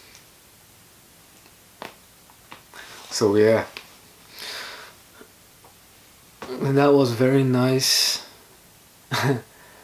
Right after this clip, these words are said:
Uh, we will be in touch. I gave him also Daron Dowdy meditation because it's gonna help him.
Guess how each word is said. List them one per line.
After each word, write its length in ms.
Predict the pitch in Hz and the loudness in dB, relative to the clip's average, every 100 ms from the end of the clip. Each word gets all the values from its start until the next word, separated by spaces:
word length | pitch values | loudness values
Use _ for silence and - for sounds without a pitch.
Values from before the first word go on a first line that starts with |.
| - - _ - - | -20 -20 _ -20 -6
Uh, 480 | 117 117 113 110 110 110 | 0 2 2 0 0 0
we 60 | |
will 180 | 120 123 | 2 2
be 140 | 123 123 | 2 0
in 100 | 101 | -2
touch. 540 | 113 120 - - - | -2 0 -2 -4 -4
I 140 | 113 | -6
gave 320 | 107 113 113 - | -4 -2 -2 -4
him 280 | 113 110 | -6 -6
also 380 | - 110 113 120 | -6 -6 -6 -4
Daron 340 | 104 107 107 101 | -6 -4 -6 -4
Dowdy 300 | 104 107 104 | -6 -6 -8
meditation 680 | 98 98 - 107 113 113 | -14 -14 -6 -6 -6 -10
because 300 | 101 - - | -12 -12 -12
it's 80 | 160 | -12
gonna 220 | 104 95 | -10 -10
help 260 | 104 107 107 | -10 -10 -10
him. 280 | 117 113 113 | -12 -10 -12